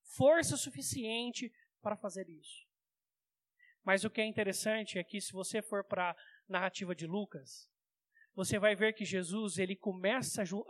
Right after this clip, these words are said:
no, no jumentinho ali em Betfagé, ali em Betânia, e ele vai pelo Monte das Oliveiras e as multidões vão seguindo ele em direção a Jerusalém, mas a Bíblia diz que quando Jesus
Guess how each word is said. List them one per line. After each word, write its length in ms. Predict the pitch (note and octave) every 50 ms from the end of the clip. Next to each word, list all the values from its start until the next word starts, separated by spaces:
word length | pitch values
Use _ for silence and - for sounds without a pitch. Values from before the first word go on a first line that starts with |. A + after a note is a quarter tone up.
| B3+
no, 160 | F#3 F#3 G#3 -
no 300 | A#3+ F#3+ G3 G#3+ G#3+ G#3
jumentinho 540 | D3+ D#3+ G#3+ G#3 G3 F#3+ F3 - - A#3 A3
ali 160 | G3+ G3+ G#3+
em 80 | A3+ G3
Betfagé, 720 | F#3+ G#3 G#3 - - - F#3+ F3 D#3 E3 F3 E3+ E3+ - _ _ _ _ _ _ _ -
ali 200 | - F#3+ F#3+ G3+
em 80 | A3+ A3+
Betânia, 600 | G3 G#3 - - - G3 F#3+ F#3+ F#3 D#3 C#3+ C3+ _ _ _ _ - - _ -
e 100 | F#3+ G3+
ele 140 | G#3+ A3+
vai 260 | G3 G3 A#3 A#3+ B3 A#3+ - _ _ _
pelo 320 | - B3+ A3+ A#3 G#3+ A3 A#3 _ _ -
Monte 360 | - G#3+ A#3 B3+ C4+ - B3+
das 180 | G#3 A3 G#3 G3
Oliveiras 640 | A3+ G#3 G#3 F3+ D3+ E3 A3 B3+ B3+ G#3 F#3+ F3 D#3+
e 60 | G3
as 100 | G3 F#3
multidões 600 | G#3 A3+ A3+ - A3 F3 E3 G3+ A#3 A#3 A3 E3+
vão 160 | F3+ G#3+ A3
seguindo 520 | G#3 - - F3+ F3 G#3 A#3 A3+ F#3 F#3 F3+
ele 240 | F#3+ G#3+ A3+ A3+ G#3+
em 60 | G#3
direção 360 | F#3+ G#3+ G3+ G3+ F#3+ A3 A3
a 40 | G#3
Jerusalém, 680 | G3 G#3 G3 G#3 F#3+ G3 E3+ E3+ F3 F#3 G3 G3+ G3 - - - - - - - - -
mas 260 | G3 G3+ G#3+ G#3+ F#3+
a 60 | A3
Bíblia 260 | F3+ A3+ A#3+ G#3+ G#3
diz 220 | F#3 F3+ A#3+ - -
que 100 | - G3
quando 320 | - G#3+ G#3+ A3+ A3 A3
Jesus 400 | F#3 F#3 G3+ F#3 F3+ A3+ A3+ -